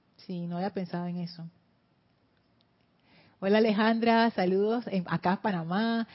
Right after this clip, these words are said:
Iván dice, "Oye Lorna, eso de hacerte presente en cada actividad es buenísimo,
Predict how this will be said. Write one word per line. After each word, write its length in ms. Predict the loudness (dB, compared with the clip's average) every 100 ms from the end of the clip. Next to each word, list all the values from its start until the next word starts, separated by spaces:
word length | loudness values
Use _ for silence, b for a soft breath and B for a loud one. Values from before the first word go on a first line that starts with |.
| B B B _
Iván 500 | -2 0 4 4 4
dice, 520 | 0 -4 -2 -2 -2 -6 _ b b
"Oye 260 | 0 4 4
Lorna, 300 | 4 0 2
eso 280 | 4 4 4
de 100 | 2
hacerte 440 | 2 2 0 2 0
presente 460 | 0 0 0 0
en 60 | 0
cada 180 | 0 0
actividad 440 | -2 -2 0 2
es 240 | 2 -2 -2
buenísimo, 920 | -2 4 6 6 0 -2 -6 -8